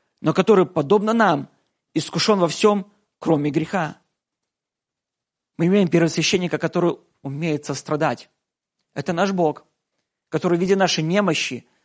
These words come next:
наши недостатки, наши моменты в жизни, которые Он умеет сострадать. Бог ненавидит грех, но любит человека. И мы понимаем, что мы как люди, если мы действительно искренне с Ним, Он с нами тоже будет искренне. Он тоже будет стар-,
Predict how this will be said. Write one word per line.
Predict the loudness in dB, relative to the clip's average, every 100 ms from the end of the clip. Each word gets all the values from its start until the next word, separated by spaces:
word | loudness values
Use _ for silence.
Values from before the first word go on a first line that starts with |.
| _ -2
наши | 0 0
недостатки, | 2 2 2 4 4 2 -6 -8 _ _ 0
наши | 0 4
моменты | 2 2 2 4
в |
жизни, | 4 4 2
которые | 2 2 2 0 -2 _ _
Он | -12 -10
умеет | -6 -6
сострадать. | -6 -8 -8 -6 -6 -8 _ _ _ _ _ _ _ _ _ _ _
Бог | 0 2 2 -2
ненавидит | -4 -4 -4 -6
грех, | -2 -2 -4 -10 _ _ _ -6
но | -2
любит | 0 0
человека. | -2 -6 -8 -10 -14 -20 _ _ _
И | -4
мы | -2
понимаем, | -2 0 -2
что | -2 -4
мы | -6
как | -8 -4
люди, | -4 -2 -4 -6 _ _ _ _ _ _ _ -6
если | -2 0
мы | 0
действительно | 0 0 0
искренне | 2 2 2 0 0
с |
Ним, | 0 0
Он |
с | 0
нами | -2 2
тоже | 2 2
будет | 0 0
искренне. | -2 -2 -6 -6 -10 _ _
Он | 2 4
тоже | 6 4
будет | 2
стар-, | 2 0 0